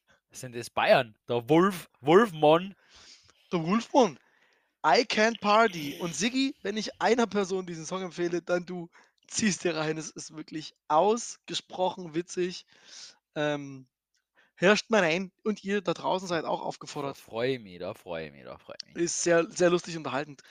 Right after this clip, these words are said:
Speaker 2: I Can't
Speaker 1: Ja.
Speaker 2: Party von Wolfmon. Ähm, das Album heißt Wolfnick. Also es ist,
Speaker 1: Oh
Speaker 2: ähm,
Speaker 1: Mann.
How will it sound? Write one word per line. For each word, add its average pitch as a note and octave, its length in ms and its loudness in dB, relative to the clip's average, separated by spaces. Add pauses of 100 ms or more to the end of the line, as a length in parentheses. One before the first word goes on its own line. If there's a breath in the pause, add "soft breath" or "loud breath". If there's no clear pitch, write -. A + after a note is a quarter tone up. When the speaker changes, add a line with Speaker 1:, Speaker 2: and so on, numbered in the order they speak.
(320 soft breath)
Speaker 2:
I G3+ 60 6
Can't A#3 280 -2
Speaker 1:
Ja. G3+ 80 -4
Speaker 2:
Party E3+ 300 2
von E3+ 300 -4 (360 soft breath)
Wolfmon. F3 560 2 (480 loud breath)
Ähm, G3 180 4
das G3+ 120 6
Album G#3+ 380 4
heißt F#3+ 440 2 (460 loud breath)
Wolfnick. F#3+ 680 0 (4000 loud breath)
Also F#3+ 300 2
es E3 120 -2
ist, E3 260 -6
Speaker 1:
Oh C#3 60 -4
Speaker 2:
ähm, E3 200 -2
Speaker 1:
Mann. - 340 -14